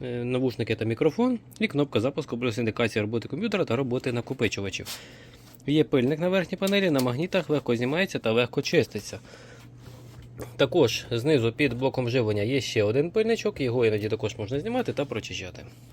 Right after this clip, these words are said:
Збоку в нас скло загартоване, крепке, так просто його не розбити. По задній панелі вихід під H D M I, DisplayPort і цифрові D V I.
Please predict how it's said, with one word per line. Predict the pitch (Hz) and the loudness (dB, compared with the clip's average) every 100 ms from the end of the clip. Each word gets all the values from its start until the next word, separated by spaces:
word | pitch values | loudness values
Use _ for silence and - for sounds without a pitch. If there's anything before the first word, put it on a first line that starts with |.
| - - - - - - - - | -20 -20 -20 -20 -20 -20 -12 -4
Збоку | 151 170 135 | 2 4 4
в | 127 | 4
нас | 123 | 2
скло | 113 123 110 | 2 0 2
загартоване, | 113 110 110 117 170 208 208 190 - | 2 0 -2 -2 0 -2 -4 -6 -2
крепке, | 131 - 160 | -2 0 -2
так | 127 123 | -2 -4
просто | 117 120 117 | -4 -4 -4
його | 104 110 | -4 -2
не | 110 | -2
розбити. | 110 107 98 98 - 180 185 - - - - - | -2 -4 -4 -4 -2 -4 -4 -12 -18 -18 -16 2
По | 170 | 4
задній | 131 135 131 | 6 6 4
панелі | 127 160 160 107 104 107 - 123 - - - - - - - - - - | 0 2 4 4 2 -4 -8 -10 -10 -16 -18 -18 -18 -20 -20 -20 -20 -8
вихід | 143 143 - 110 - - - | 0 0 0 -6 -8 -16 -4
під | 143 113 | 0 2
H | |
D | 107 104 | 4 4
M | 95 | 2
I, | 107 170 - - - 147 | 0 -2 -8 -18 -12 -2
DisplayPort | 147 - 110 - 151 180 - - - - | 0 4 2 4 2 2 -4 -18 -18 -8
і | 233 | -4
цифрові | 233 160 110 113 147 | -2 0 0 0 2
D | |
V | 127 101 | 2 4
I. | 92 92 | 4 2